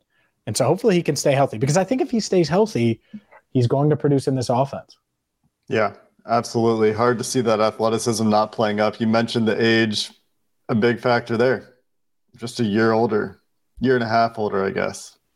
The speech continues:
Speaker 2: than, than Ja'Marr Chase.
Speaker 1: It's crazy. I mean, he's twenty-four right now. He'll be twenty-five
Speaker 2: Mm-hmm.
Speaker 1: for the season, right? But
Speaker 2: yeah.
Speaker 1: whew, it's unbelievable.
Speaker 2: Has time.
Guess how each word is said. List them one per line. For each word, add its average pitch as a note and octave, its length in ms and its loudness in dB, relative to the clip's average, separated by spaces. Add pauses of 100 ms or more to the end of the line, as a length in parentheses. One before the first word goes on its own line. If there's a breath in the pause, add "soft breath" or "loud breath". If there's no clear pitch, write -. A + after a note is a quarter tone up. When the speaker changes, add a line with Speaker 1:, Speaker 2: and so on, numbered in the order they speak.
(100)
Speaker 2:
than, G#2+ 320 -2
than A2 200 0
Ja'Marr G2 320 -2
Chase. - 440 -8 (100)
Speaker 1:
It's - 120 -4
crazy. C#3 520 0 (120)
I - 20 2
mean, D#3 80 4
he's E3 120 2
twenty-four D#3+ 460 0
right G#2+ 180 -2
now. F2+ 140 -10
He'll C#3+ 100 0
be D#3+ 100 0
twenty-five A2+ 540 -4
Speaker 2:
Mm-hmm. - 40 -18
Speaker 1:
for - 60 -12
the G2 120 -10
season, F#2+ 460 -4
right? G2+ 260 -6
But F#2 200 -2
Speaker 2:
yeah. F#2+ 160 -2 (720 soft breath)
Speaker 1:
whew, - 360 -6 (580)
it's - 100 -20
unbelievable. A#2+ 640 -2 (720 loud breath)
Speaker 2:
Has D3 320 2
time. B2+ 400 0